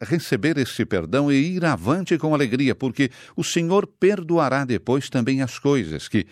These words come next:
por fraqueza, todos fazemos. O segundo convite é o de ser alegres, mesmo porque o Senhor caminha conosco desde o momento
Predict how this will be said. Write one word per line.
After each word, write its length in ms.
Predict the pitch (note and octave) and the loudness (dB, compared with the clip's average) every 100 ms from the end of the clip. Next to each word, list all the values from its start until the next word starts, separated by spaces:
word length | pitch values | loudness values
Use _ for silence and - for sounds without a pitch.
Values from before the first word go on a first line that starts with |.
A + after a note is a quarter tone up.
| _ _ - | _ _ -10
por 140 | E2 | -10
fraqueza, 580 | - - - F#2+ F#2+ E2+ - _ _ - | -8 -10 -4 -4 -2 -10 -12 _ _ -12
todos 280 | C2+ C#2 - | -10 -8 -10
fazemos. 680 | D2 C#2 - - - - - _ _ _ _ _ _ - - - | -10 -10 -12 -12 -14 -18 -20 _ _ _ _ _ _ -20 -20 -8
O 80 | - | -2
segundo 420 | - G#2 E2+ D2 | -2 -2 -4 -4
convite 560 | - C#3 F#2+ G#2 - - _ _ - | -4 -2 -2 -2 -4 -6 _ _ -6
é 80 | D#3 | -4
o 80 | |
de 160 | D#3 C#3 | -2 -4
ser 220 | - C#3 | -4 -4
alegres, 680 | C3+ F2+ D#2+ - G#1 - - - - | -4 -2 -4 -6 -12 -14 -18 -20 -6
mesmo 340 | E2+ A#2 B2 | 0 0 0
porque 280 | A2+ A2+ - | 0 0 0
o 40 | B2 | -2
Senhor 380 | - B2 C#3 | 0 0 0
caminha 360 | B2 C#3+ D#3 D#3 | 0 -2 -2 -2
conosco 540 | - B2 C#3+ A#2+ - | -2 0 0 -2 -6
desde 440 | D2+ D#2+ C#3 F3+ F3+ | -6 -2 -2 -2 -2
o 40 | |
momento 480 | D#3 G#2+ D#3 E3 D#3+ | 0 2 0 0 -4